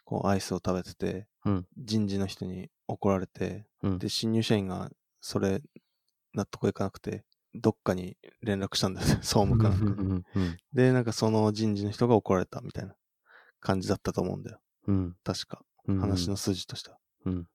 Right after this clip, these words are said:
Speaker 1: あ、で、なんか俺が言いたいのはさ、
Speaker 2: うん。
Speaker 1: こう、「なんでアイス食べてんの？休憩中に」みたいなさ、
Speaker 2: うん。
Speaker 1: ことを言われた時に、
Speaker 2: うん。
Speaker 1: うまく返せるようになっとけば、そんな事態に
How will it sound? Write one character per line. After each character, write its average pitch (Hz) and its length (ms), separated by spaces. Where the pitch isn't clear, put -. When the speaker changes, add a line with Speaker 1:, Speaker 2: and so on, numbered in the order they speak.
Speaker 1:
あ、 98 260
で、 101 120
な 98 60
ん - 300
か 95 280
俺 123 160
が 156 60
言 151 80
い 156 40
た 151 120
い 139 60
の 104 80
は 95 40
さ、 101 560
Speaker 2:
う 107 80
ん。 92 200
Speaker 1:
こ - 220
う、 - 40
「な 131 100
ん 127 60
で 107 80
ア 98 100
イ 98 60
ス - 100
食 - 120
べ 101 60
て - 140
ん 92 120
の？ 98 120
休 98 180
憩 98 140
中 92 220
に」 90 100
み - 100
た - 120
い - 60
な - 80
さ、 - 180
Speaker 2:
う 104 80
ん。 95 60
Speaker 1:
こ 90 120
と 147 160
を - 200
言 107 140
わ 104 60
れ 104 80
た 110 120
時 - 240
に、 95 360
Speaker 2:
う 110 60
ん。 90 200
Speaker 1:
う 127 100
ま 127 120
く - 140
返 110 220
せ 120 120
る 110 80
よ 98 100
う 95 40
に 92 240
な 110 140
っ - 100
と - 80
け - 120
ば、 92 340
そ - 180
ん 104 100
な 104 300
事 110 160
態 98 200
に 92 160